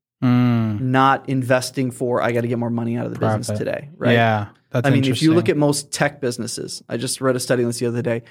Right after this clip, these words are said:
Speaker 2: they, they take all that venture capital money, right?
Speaker 1: Mm-hmm.
Speaker 2: And most of them don't make money till about year seven.
Speaker 1: Yeah.
Speaker 2: If they do it right, it's about year seven before they make their money.
Speaker 1: Mm-hmm.
Speaker 2: Because they've spent all of that time understanding we're not trying to build a million dollar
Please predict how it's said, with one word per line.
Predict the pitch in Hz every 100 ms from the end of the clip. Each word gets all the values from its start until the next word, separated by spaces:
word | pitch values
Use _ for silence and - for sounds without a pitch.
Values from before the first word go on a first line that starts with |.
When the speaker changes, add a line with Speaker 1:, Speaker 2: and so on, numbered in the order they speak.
| _ _ 131
Speaker 2:
they, | 135 131 117
they | 135 131
take | 127 131 131
all | 127
that | 127 120
venture | 120 131 131
capital | 139 131 127
money, | 113 110 -
right? | 117 135 185 170
Speaker 1:
Mm-hmm. | 135 143 143 143
Speaker 2:
And | 131
most | 143 143
of | 147
them | 135
don't | 139 110
make | 135 131
money | 131 135 131
till | -
about | 120 117 123
year | 123
seven. | - - 123 120 82 - _ -
Speaker 1:
Yeah. | 123 120 107 90 _
Speaker 2:
If | 131 127
they | 131
do | 127 143 170
it |
right, | 135 147 131 -
it's | 113
about | 127 127 120
year | 131
seven | 131 143 131 127
before | 120 123
they | 117
make | 113 117
their | - 120
money. | 135 - -
Speaker 1:
Mm-hmm. | 131 117 123 117 - _
Speaker 2:
Because | - 123 131
they've | 127 123
spent | - - 131 120
all | 120 135 151
of | 147
that | 131
time | 131 143 135 123
understanding | 127 123 - 135 131
we're | 120 127
not | 135 -
trying | 143 131
to |
build | 127 127 123
a |
million | 120 120 123 120
dollar | 120 120 117